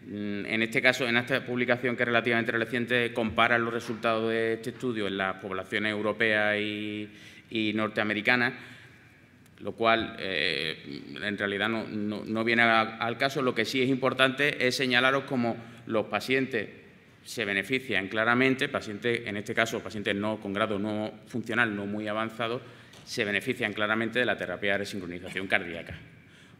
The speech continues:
Por lo tanto, respecto al bloqueo de rama izquierda, todo lo tenemos bastante claro. Pero ¿y qué hay del bloqueo de rama derecha? ¿Qué pensáis de la resincronización y el bloqueo de rama derecha? En realidad,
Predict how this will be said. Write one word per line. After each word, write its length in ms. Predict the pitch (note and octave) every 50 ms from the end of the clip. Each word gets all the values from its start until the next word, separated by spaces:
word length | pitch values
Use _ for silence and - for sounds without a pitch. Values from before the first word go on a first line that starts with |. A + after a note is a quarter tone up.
| - -
Por 140 | - G#2 G2+
lo 140 | G2+ G#2 -
tanto, 440 | - C3 D3 D3 D3 D#3 E3+ G#3 A#3 - - - - - - - -
respecto 380 | A2+ A2 - B2 A2 - A#2+
al 60 | A2
bloqueo 260 | G#2+ G#2+ G#2+ G2+ A2+ A#2
de 60 | A#2+
rama 200 | B2 B2+ C3 C3
izquierda, 480 | B2 - - D3 C#3+ C#3+ D#3 E3 F3+ F3 - - - - - - - - - - - -
todo 220 | - C#3 B2 A#2 B2+
lo 100 | B2+ A#2+
tenemos 320 | B2+ A#2+ B2+ C3+ C#3+ C3
bastante 360 | A#2 G#2+ - A2 G2 - G2+
claro. 260 | F#2 G2+ G#2+ G#2+ A2 G#2+ - - - - - - - - - - - - - _ - - - - - - - - - - - - - -
Pero 140 | - A#2 A#2+
¿y 40 | A#2+
qué 120 | A#2+ B2+
hay 100 | C3 C3+
del 120 | C#3 D3+ C#3+
bloqueo 300 | D3 D#3 D3 B2+ D3+ D3+
de 80 | D3
rama 240 | C#3 C#3 C#3+ C#3 C#3+
derecha? 400 | C#3 C3+ B2 A2+ - - G#2+ F#2+ - - - - - - - - - - - - - -
¿Qué 120 | - C3+ A#2+
pensáis 320 | C#3+ C#3+ A#2+ C#3+ C#3 C#3
de 60 | C3+
la 100 | C3 C3
resincronización 760 | B2 C3 B2 - D3 C3+ B2 C3 C3+ B2 C3 B2 C3 C3 B2+ B2+
y 40 |
el 80 | B2+ B2
bloqueo 260 | B2 B2+ A#2+ B2+ C3
de 80 | B2+ A#2+
rama 240 | A#2+ A#2+ B2 A#2+ A#2+
derecha? 320 | A2+ G#2 F#2+ - - - - - - - - - - - - - - - - - - - - - - - - - - - - - -
En 180 | - - A2+ A2
realidad, 680 | A#2+ A#2 A2+ A#2 A2+ A#2 B2 C3+ D#3+ - - - -